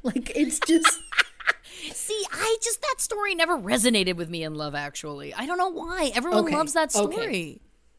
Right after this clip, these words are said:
Speaker 1: There's a moment, and I'm sorry for anybody that this might spoil, but that movie's over a decade old.
Speaker 2: Oh,
Speaker 1: So,
Speaker 2: at least, yeah.
Speaker 1: you know, there's a moment when Colin Firth goes in to kiss her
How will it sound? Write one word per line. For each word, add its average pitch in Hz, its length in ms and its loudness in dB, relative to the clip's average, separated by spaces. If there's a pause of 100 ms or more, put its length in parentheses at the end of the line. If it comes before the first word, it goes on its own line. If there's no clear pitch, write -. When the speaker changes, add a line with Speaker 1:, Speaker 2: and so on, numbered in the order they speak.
(1200)
Speaker 1:
There's 175 320 0
a 214 60 2
moment, 165 440 -2 (400)
and 180 120 2
I'm 175 140 4
sorry 202 500 4 (240)
for - 180 2
anybody 180 440 4
that 175 200 0
this - 180 -2
might 175 240 2
spoil, 175 580 0 (240)
but - 220 -2
that 277 180 0
movie's 180 340 2
over 165 240 -2
a 160 80 0
decade 156 440 -2
old. 156 240 0
Speaker 2:
Oh, 190 240 8
Speaker 1:
So, 170 60 6
Speaker 2:
at 170 180 2
least, 156 320 -8
yeah. 160 120 -2
Speaker 1:
you 220 100 4
know, 156 220 -4 (320)
there's 202 280 2
a 233 80 2
moment 220 440 2 (320)
when 170 240 0
Colin 170 440 -2
Firth 170 340 -2
goes 165 220 0
in 160 140 0
to 170 80 -4
kiss - 340 -4
her - 300 -12